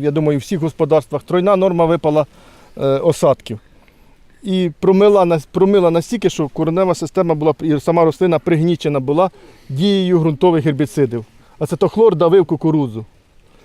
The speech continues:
Треба було і чимось допомагати. Просто мікроелементами там ми обробляли,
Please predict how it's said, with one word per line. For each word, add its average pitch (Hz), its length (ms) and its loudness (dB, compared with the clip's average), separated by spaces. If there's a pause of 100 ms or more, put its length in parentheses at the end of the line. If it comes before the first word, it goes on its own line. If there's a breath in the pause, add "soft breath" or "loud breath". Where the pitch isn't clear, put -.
(800 soft breath)
Треба 185 260 2
було 165 200 2
і 160 40 4
чимось 165 280 0
допомагати. 143 640 -2 (120)
Просто 185 280 0
мікроелементами 185 840 2
там 143 160 -4
ми 143 80 0
обробляли, 143 600 0